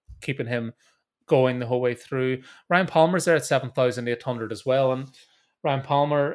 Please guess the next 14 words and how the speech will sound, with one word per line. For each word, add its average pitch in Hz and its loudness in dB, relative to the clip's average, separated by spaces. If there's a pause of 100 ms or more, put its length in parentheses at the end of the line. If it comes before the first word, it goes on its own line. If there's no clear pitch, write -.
is 139 -6
not 131 0
one 120 -2
I'm 123 0
gonna 117 -2
get 123 -2
to 117 -4
at 110 -6
that 110 -4
price 123 0
point, 117 -6
but - -2 (420)
potentially 139 -4
okay. 139 -2